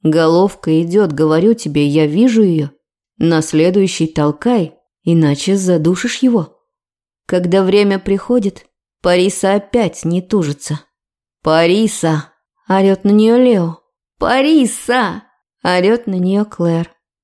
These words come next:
Но у Парисы в глазах безумие. «А что, если подтолкнуть его со стороны живота?» предлагаю им. «Ни в коем случае», резко одергивает меня Клэр.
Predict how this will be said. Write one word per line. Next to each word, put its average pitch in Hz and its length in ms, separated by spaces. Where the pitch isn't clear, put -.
Но 196 280
у 190 60
Парисы 226 560
в 233 60
глазах 175 520
безумие. 190 720
«А 220 180
что, 294 260
если 214 460
подтолкнуть 240 1040
его 185 240
со 185 140
стороны 214 420
живота?» 196 720
предлагаю 185 540
им. 175 300
«Ни 220 180
в 214 60
коем 277 340
случае», 269 580
резко 202 500
одергивает 196 520
меня 185 240
Клэр. 160 380